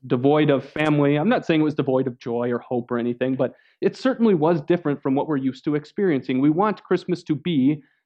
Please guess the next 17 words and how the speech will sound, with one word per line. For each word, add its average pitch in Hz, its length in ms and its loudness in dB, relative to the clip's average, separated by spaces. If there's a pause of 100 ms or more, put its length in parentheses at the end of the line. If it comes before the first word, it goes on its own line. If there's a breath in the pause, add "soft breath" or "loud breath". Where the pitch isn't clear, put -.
the, 147 120 2
like, 156 280 -2
the 147 420 0
way 165 160 2
we 175 140 -2
usually 156 380 0
celebrate 147 520 -2
Christmas, 139 480 -6
and 135 100 -4
so 135 300 -2
you 135 100 -2
know 143 100 -2
what 175 120 -2
we're 135 140 0
all 143 80 0
gonna 139 180 -4
do? 151 280 -8